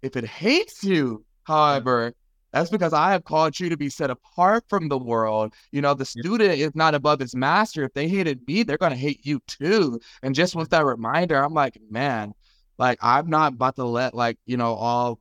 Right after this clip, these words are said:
Speaker 1: the hate and the persecution and what people say to me, like, get to me, because I know I'm getting my crown. When I go before the Lord, I know I'm getting my crown, and I know I'm gonna put it right back at the feet of Jesus when he gives it to me too."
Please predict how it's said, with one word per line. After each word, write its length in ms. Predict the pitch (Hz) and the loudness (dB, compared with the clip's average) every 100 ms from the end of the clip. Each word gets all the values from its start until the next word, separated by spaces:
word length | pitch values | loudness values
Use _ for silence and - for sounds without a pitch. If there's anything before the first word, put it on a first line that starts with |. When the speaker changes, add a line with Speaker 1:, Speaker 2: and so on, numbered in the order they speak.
| - | -10
Speaker 1:
the 180 | 110 107 | -10 -10
hate 520 | 123 131 131 127 123 | -4 0 0 0 0
and 260 | 120 117 | -2 -2
the 80 | 110 | -6
persecution 800 | - 120 - - 143 135 - 123 | -4 -4 -4 -4 0 0 0 0
and 100 | 117 | 0
what 160 | 117 117 | 0 -2
people 440 | 120 113 113 110 - | -2 -2 -4 -4 -10
say 280 | - 143 135 | -6 -2 0
to 120 | 131 | 2
me, 160 | 127 127 | 0 2
like, 260 | 120 110 | 0 -2
get 220 | 110 135 | -2 -4
to 100 | - | -2
me, 160 | 131 123 | -2 -2
because 480 | 120 127 120 117 - _ _ _ _ - | -2 -2 -2 -4 -8 _ _ _ _ -4
I 160 | 151 226 | 0 4
know 140 | 214 | 4
I'm 180 | 160 165 | 2 -2
getting 240 | 160 135 | -4 -2
my 180 | 120 170 | 0 -2
crown. 500 | - 131 107 101 107 - - | 0 -2 -2 -4 -8 -16 -4
When 160 | 170 | -2
I 160 | 165 220 | 0 0
go 160 | 269 262 | 2 0
before 320 | 294 285 277 | 0 0 0
the 60 | |
Lord, 360 | 277 277 285 277 | 2 4 4 4
I 220 | 262 269 277 | 4 2 4
know 100 | 262 | 4
I'm 160 | 277 | 4
getting 200 | 247 262 | 2 -2
my 200 | 233 240 | 4 4
crown, 400 | 277 247 247 254 | 2 4 4 4
and 160 | 233 220 | 0 2
I 120 | 220 | 2
know 120 | 233 | 4
I'm 140 | 226 226 | 0 2
gonna 260 | 220 208 202 _ | -2 -4 -8 _
put 140 | 220 196 | -4 -2
it 100 | 190 | 0
right 360 | 190 202 220 | 2 4 4
back 200 | 214 208 | 2 2
at 140 | 214 - | 0 -4
the 100 | 214 | -4
feet 200 | 226 208 | 0 -2
of 100 | 190 | -2
Jesus 380 | 175 214 202 190 | -2 0 0 -2
when 160 | 196 | 0
he 80 | 196 | -2
gives 260 | 196 202 185 | 0 0 0
it 140 | 190 | -2
to 140 | 196 | 0
me 160 | 180 185 | 0 0
too." 400 | 190 175 151 | 2 2 0